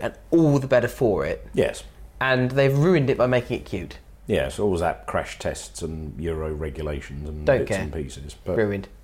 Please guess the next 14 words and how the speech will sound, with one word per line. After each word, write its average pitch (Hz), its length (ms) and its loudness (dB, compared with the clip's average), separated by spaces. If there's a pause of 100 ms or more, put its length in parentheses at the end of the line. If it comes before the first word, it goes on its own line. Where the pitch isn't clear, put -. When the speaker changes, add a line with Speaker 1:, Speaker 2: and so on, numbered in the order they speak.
Speaker 2:
either 95 200 2
way, 82 160 4 (140)
it 92 120 -2
has 85 180 -4
gone 78 160 -6
badly. 73 400 -8 (180)
But - 360 2 (520)
Honda 123 280 2
did 98 180 0
do 104 160 2
rather 101 260 4
well 101 220 4
and 98 140 0
had 98 280 0